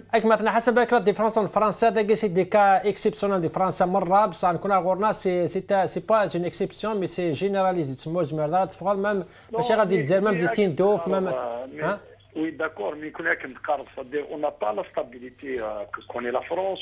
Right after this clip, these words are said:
Speaker 1: on n'a pas l'âge de la République, la, la, la, la, la, la culture démocratique. Et ça, c'est mon avis, euh, l'Europe, mais le Guinée, jamais,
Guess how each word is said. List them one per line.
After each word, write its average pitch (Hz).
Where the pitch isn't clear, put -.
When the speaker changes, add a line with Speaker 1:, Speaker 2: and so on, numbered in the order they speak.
Speaker 1:
on 123
n'a 117
pas 143
l'âge 160
de 143
la 143
République, 156
la, 156
la, 151
la, 151
la, 143
la, 143
la 160
culture 185
démocratique. 156
Et 151
ça, 170
c'est 170
mon 165
avis, 160
euh, 120
l'Europe, 143
mais 131
le 120
Guinée, 147
jamais, 123